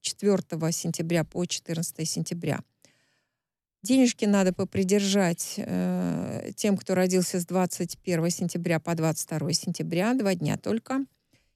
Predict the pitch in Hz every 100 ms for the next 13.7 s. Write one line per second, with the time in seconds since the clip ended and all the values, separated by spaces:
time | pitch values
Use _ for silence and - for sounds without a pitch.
0 | _ - 254 269 254 240 247 240 196 190
1 | 180 180 202 180 - 196 202 185 175 -
2 | 160 - - 151 71 - - _ 247 -
3 | - 202 202 196 208 196 - 180 170 185
4 | 185 - 175 185 175 170 170 156 165 -
5 | 170 - 180 175 - 196 - 170 175 165
6 | 160 170 160 165 180 208 262 _ _ _
7 | _ _ _ _ 185 220 233 240 226 -
8 | 220 214 226 226 202 175 - - 190 190
9 | 196 220 202 190 175 175 185 190 - 208
10 | - - 185 180 - 196 180 - 196 -
11 | - - - - - - - 196 196 185
12 | 208 196 196 190 180 190 202 196 - -
13 | 180 180 208 196 190 - 175